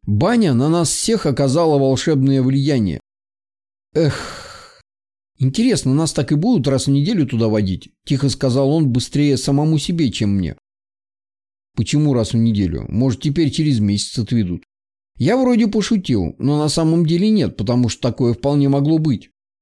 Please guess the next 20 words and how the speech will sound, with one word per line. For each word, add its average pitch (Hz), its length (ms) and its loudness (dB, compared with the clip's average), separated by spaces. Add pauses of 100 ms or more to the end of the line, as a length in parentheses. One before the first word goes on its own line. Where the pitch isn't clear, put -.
(240)
Да 117 240 -2
как? 226 360 -2 (300)
Первый 143 280 2
день 202 180 0
мы 139 120 2
ходили 139 340 0
в 110 100 0
баню, 123 320 2
вот 131 240 -2
как 117 160 -2
раз 135 160 0
почти 135 340 -2
неделя 131 380 2
прошла. 104 480 -4 (840)
Я 175 200 0
с 220 100 -4
удивлением 170 640 2
посмотрел 139 560 0
на 139 160 2
Димона. 117 540 0